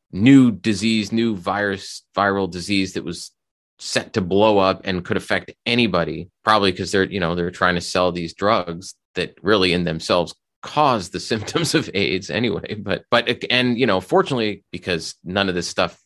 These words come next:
really exists, that it never amounted to anything, but they certainly tried to sell it with spinning the data. I mean, and you see the same thing with sars cov two and, you know, pretty much any of these supposed viral epidemics.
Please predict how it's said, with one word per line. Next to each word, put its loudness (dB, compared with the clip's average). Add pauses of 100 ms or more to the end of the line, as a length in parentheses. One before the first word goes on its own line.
(240)
really 0 (120)
exists, 0
that -2 (160)
it -4
never 0
amounted 0
to -8
anything, -8 (100)
but 0 (380)
they 4
certainly 4
tried 0
to -10
sell 2
it -2
with -6 (160)
spinning -2
the -4
data. -2 (140)
I -4
mean, 4
and 0
you -4
see -4
the -2
same 0
thing -2 (160)
with -6
sars 0
cov -2
two 4
and, -4
you -10
know, -10 (100)
pretty 2
much 2
any 0 (160)
of -6
these 0
supposed 0 (120)
viral 2
epidemics. -4